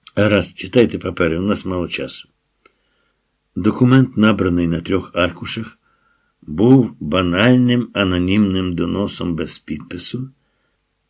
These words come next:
і повідомляв про злочинну діяльність Павла Бойкова і його прикривних генералів, що керують силовими відомствами краю. Малюта майже зрадів знайомій темі,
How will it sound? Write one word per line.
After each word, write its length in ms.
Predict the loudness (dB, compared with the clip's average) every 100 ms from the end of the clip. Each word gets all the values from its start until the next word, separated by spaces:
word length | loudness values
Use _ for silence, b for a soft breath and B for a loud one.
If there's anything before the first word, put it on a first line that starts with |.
| 0
і 200 | 4 4
повідомляв 880 | 6 6 6 4 2 4 4 4 2
про 220 | 2 2
злочинну 880 | 2 -2 -2 0 4 6 6 6 4
діяльність 840 | 2 2 4 4 4 2 -4 -4
Павла 400 | -2 0 2 2
Бойкова 800 | 2 -2 -2 2 4 4 2 -10 _ _ _ _ _ 2
і 140 | 6
його 460 | 6 6 4 4 -2 _ _ _ _ _ _ _ _ _ _ _ _ 2
прикривних 640 | 4 6 8 8 8 6
генералів, 640 | 6 6 6 4 2 -4
що 180 | -4 -4
керують 580 | 2 6 10 10 8 -2 _ _ _
силовими 680 | 0 4 6 8 8 6 4
відомствами 640 | 4 6 4 0 -2 -2
краю. 460 | -4 -6 -6 -8 -12 _ _ _ _ _ _ _ _ _ _ _ _ _
Малюта 480 | -12 -10 -8 -8 -6
майже 360 | -4 -4 -4 -6
зрадів 580 | -4 -4 -4 -2 -2 -2
знайомій 480 | -6 -6 -6 -8
темі, 480 | -8 -2 0 0 -4